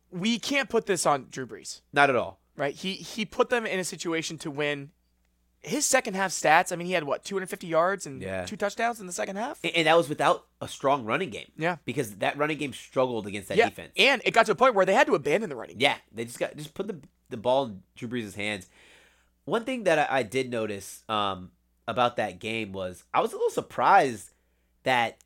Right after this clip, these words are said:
Speaker 2: that secondary was unable to stop, um, Case Keenum and,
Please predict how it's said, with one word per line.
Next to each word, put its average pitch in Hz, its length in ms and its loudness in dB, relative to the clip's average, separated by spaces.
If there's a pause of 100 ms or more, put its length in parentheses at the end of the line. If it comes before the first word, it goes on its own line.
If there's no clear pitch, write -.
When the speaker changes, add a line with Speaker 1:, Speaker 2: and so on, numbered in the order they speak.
(120)
Speaker 2:
that 170 180 2
secondary 143 540 0
was 107 260 -8
unable 131 340 -4
to 98 60 -12
stop, 123 640 -2 (500)
um, 95 380 -8
Case 131 240 -4
Keenum 107 460 -8 (280)
and, 90 640 -12